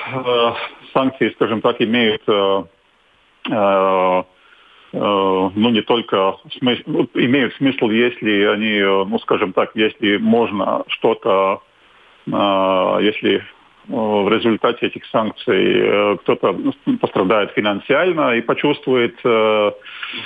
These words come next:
результат таких санкций. И, э, другое, это, ну, если можно остановить какой-то проект. Ну, в этом случае, кажется, проект остановить, э,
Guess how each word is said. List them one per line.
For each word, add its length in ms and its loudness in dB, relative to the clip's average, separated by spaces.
результат 600 0
таких 340 -8
санкций. 460 0
И, 500 2
э, 400 2
другое, 580 2
это, 360 2
ну, 180 2
если 280 0
можно 340 2
остановить 460 0
какой-то 340 -2
проект. 320 -2
Ну, 580 0
в 40 0
этом 340 0
случае, 500 0
кажется, 420 0
проект 380 0
остановить, 540 -2
э, 580 2